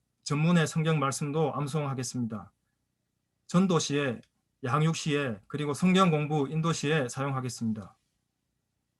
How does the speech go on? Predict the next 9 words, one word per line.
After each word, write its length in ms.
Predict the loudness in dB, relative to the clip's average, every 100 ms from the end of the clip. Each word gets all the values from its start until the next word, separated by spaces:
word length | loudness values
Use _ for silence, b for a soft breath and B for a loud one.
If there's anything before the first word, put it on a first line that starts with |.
| _ -2
또한 240 | 4 4
새신자 520 | 4 2 2 4 6
양육을 560 | 6 4 2 2 0 0
지속적으로 1120 | -2 0 0 -2 _ _ _ _ -4 0 0
하고자 360 | 0 0 0 0
합니다. 440 | 0 -2 -4 -8 -12 _ _ _ _ -8
하나님께서 540 | 2 4 4 2 0
인도해 300 | 2 4 4
주신 560 | 2 0 -2 0 0 -2